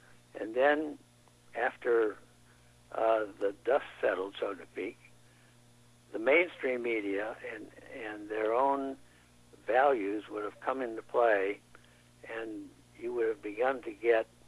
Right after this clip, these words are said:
a more accurate, uh, and complete account of what went on. But during the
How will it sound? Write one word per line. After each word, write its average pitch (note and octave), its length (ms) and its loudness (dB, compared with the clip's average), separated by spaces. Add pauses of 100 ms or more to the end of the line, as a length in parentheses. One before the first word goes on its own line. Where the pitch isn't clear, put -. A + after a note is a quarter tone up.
(440)
a - 60 -8
more G#2 340 -2
accurate, A2 600 0 (280)
uh, G#2 380 -4 (220)
and G2+ 140 -14 (100)
complete - 560 -10 (680)
account A#2 540 0
of - 180 -10
what - 200 4
went A2+ 180 -4
on. A#2 240 -2 (560)
But A#2 220 4 (1160)
during D3 400 4
the A#2 160 0